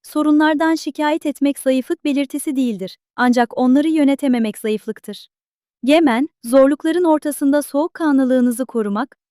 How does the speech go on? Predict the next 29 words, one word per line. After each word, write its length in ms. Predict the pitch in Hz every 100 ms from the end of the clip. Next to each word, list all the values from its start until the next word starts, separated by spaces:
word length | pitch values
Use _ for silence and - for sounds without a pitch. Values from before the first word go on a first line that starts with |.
| -
ve 120 | 240
içsel 420 | 226 - 311 330
gücünüzle 500 | 285 262 269 277 247
yolunuza 540 | 277 262 254 262 320 285
devam 320 | 262 262 240
etmek 340 | 233 240 233
anlamına 420 | 226 220 214 214
gelir. 420 | 208 208 190 - _ _ _ _ _ _
Bu, 260 | 208 262 392 _ -
duygularınızın 760 | 285 277 302 311 302 285 330
kölesi 480 | 320 294 240 220 214
değil, 260 | 214 277 -
komutan 440 | - 311 294 320 285
olduğunuz 480 | 269 262 269 262 247
anlamına 440 | 240 233 233 226
gelir. 420 | 208 214 202 - _ _ _ _ _ _ _ _ _ _
Omoyari, 600 | - 254 240 226 208 190 - _
kolektif 600 | 277 262 247 - 233 -
ruh. 180 | 190 180 _ _ _ _ _ _ _ _ _ _ _ _ _ _ _ _ -
Bu 80 |
kavram, 480 | 415 359 262 220 247
tek 260 | 311 381 -
kelime 300 | 349 302 302
etmeden 520 | 320 285 226 226 240
başkalarının 640 | 247 - 294 285 285 320
ihtiyaçlarını 720 | 294 262 285 277 - 285 277 285
anlamak 400 | 262 262 262 262
anlamına 400 | 233 226 220 220
gelir. 400 | 214 202 196